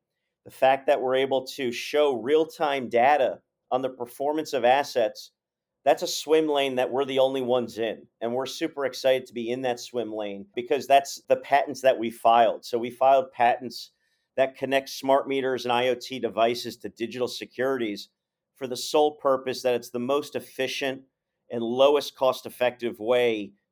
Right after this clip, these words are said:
to show all of this granular data to investors on a real-time basis. And in my twenty-year experience being in financial services,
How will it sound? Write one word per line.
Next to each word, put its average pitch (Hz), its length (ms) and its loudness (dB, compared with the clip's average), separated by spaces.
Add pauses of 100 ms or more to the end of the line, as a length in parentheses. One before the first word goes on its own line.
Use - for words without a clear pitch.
to 123 80 -16
show 127 420 0 (140)
all 147 260 2
of 127 140 -4
this 123 180 -6
granular 120 560 -4
data 107 460 -4
to 113 80 -8
investors 113 520 0
on 120 120 -2
a 113 40 0
real-time 120 560 -2
basis. 107 540 -8 (500)
And 127 120 -10
in 131 80 -8
my 147 180 2
twenty-year 139 560 -2
experience 123 800 -4
being 123 300 -6
in 117 100 -6
financial 113 460 -8
services, 117 680 -4